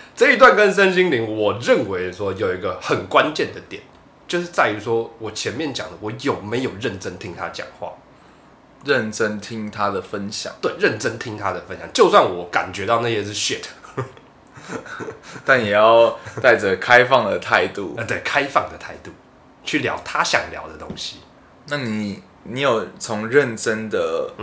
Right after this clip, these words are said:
Speaker 2: 这个过程去稍微有意识的探索他背后的话中有话的含义吗？
Speaker 1: 嗯。
Speaker 2: 那个，
Speaker 1: 哎，哎，
Speaker 2: 那个时候。
Speaker 1: 没错，有。这，这是我觉得说我有做到的东西。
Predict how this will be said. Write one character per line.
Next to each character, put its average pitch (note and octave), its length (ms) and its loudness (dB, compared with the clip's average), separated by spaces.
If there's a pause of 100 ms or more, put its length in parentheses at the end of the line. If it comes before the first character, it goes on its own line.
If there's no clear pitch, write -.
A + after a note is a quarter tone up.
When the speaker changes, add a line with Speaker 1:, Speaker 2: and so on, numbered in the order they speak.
(160)
Speaker 2:
这 C3 120 0
个 A#2 140 4
过 A2 300 0
程 - 280 -6
去 G#2 540 -6 (460)
稍 C3 380 4
微 D2 540 0 (320)
有 G2 160 -4
意 B2 180 -4
识 A2+ 260 -2
的 E2 360 -4
探 A#2 220 0
索 E2 240 -8
他 G#2+ 160 -2
背 G2+ 240 -2
后 G2+ 180 -6
的 G1+ 360 -8 (840)
话 A#2 280 4
中 G#2+ 240 -4
有 F2+ 120 -4
话 F#2+ 220 -4
的 - 60 -6
含 - 180 -12
义 - 140 -16
吗？ - 140 -14
Speaker 1:
嗯。 - 40 -12
Speaker 2:
那 A#2+ 100 2
个， A2+ 100 2 (100)
Speaker 1:
哎， B2 60 6
哎， - 20 6
Speaker 2:
那 A2 100 4
个 A#2 60 4
时 B2 140 2
候。 - 260 0
Speaker 1:
没 B2 60 -6
错， A2 180 0
有。 G#2 100 0 (600)
这， G3 120 -4
这 G#3 140 2
是 G#3+ 140 -2
我 A2+ 120 2
觉 G2+ 160 -4
得 G2+ 80 -2
说 A2+ 140 -2
我 A#2 100 2
有 G2+ 80 0
做 G2+ 200 -6
到 F2+ 180 0
的 E2 60 -14
东 D#2+ 200 -12
西。 - 180 -14